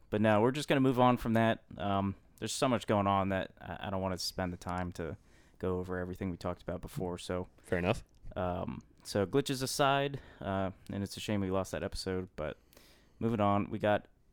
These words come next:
Speaker 1: F one I wanna talk about first.
Speaker 2: Okay.
Speaker 1: Uh, so we've got Baku
Speaker 2: Yep.
Speaker 1: coming up.
Speaker 2: Yep.
Speaker 1: Uh, it's gonna be pretty interesting. They changed up the format this year.
Speaker 2: How so?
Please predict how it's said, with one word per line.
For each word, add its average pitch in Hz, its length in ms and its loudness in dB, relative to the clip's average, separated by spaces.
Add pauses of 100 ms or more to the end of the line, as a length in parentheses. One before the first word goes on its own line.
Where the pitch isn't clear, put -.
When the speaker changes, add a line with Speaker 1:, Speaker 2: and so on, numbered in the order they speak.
(200)
Speaker 1:
F 156 240 2
one 131 360 2
I - 60 -4
wanna 117 160 0
talk 113 200 -2
about 123 200 -6
first. - 440 -4 (160)
Speaker 2:
Okay. 101 240 2 (600)
Speaker 1:
Uh, 95 300 -4
so 101 220 0
we've 104 180 -2
got 98 300 2 (460)
Baku 117 540 0 (300)
Speaker 2:
Yep. 113 80 6
Speaker 1:
coming 101 120 4
up. 101 160 0 (300)
Speaker 2:
Yep. 127 200 -4 (360)
Speaker 1:
Uh, 92 380 -4
it's - 100 -12
gonna 123 140 0
be 120 80 0
pretty 131 240 -2
interesting. 117 360 -4
They 110 100 0
changed 131 360 -2
up - 120 -4
the - 80 -12
format 101 560 -2 (400)
this - 240 -6
year. 92 280 -4 (220)
Speaker 2:
How 107 120 4
so? 110 240 6